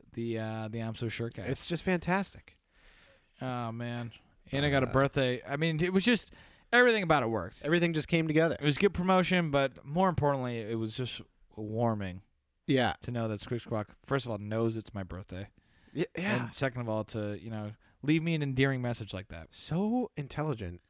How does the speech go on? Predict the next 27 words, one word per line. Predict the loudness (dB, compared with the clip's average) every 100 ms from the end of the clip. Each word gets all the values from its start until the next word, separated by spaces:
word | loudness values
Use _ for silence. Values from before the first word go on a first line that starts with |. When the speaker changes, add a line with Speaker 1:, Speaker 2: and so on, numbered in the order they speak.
| _
Speaker 2:
It, | -14 -14 -14
the | -10 -6
most | -4 -4
intelligent | -6 -4 -2 -2 -4
bird | -4 -2
I've | -6 -6
ever | -6 -6 -8 -10 _ -8
Speaker 1:
Smartest | -2 2 2 2
bird | 2 2
I've | 4 2
ever | 0
met. | -4 -6 -8 _
Speaker 2:
Fantastic. | -16 -14 -12 -14 -14 -20 -18
Absolutely | -18 -14 -16 -14
fantastic. | -12 -6
Speaker 1:
But, | -2 0
uh, | 0 0 0 2 0 0 0 0 0 0 0 0 0 0 0 0 0 0 0
Speaker 2:
Uh, | -2 -6 -8 _ _ _ _
Speaker 1:
you | 0
know, |
it'd | 2
be | 2
cool | 2 2 2
to |
start | 2 0
a |
band | -2 -4 -2 -2 -4 -4 -8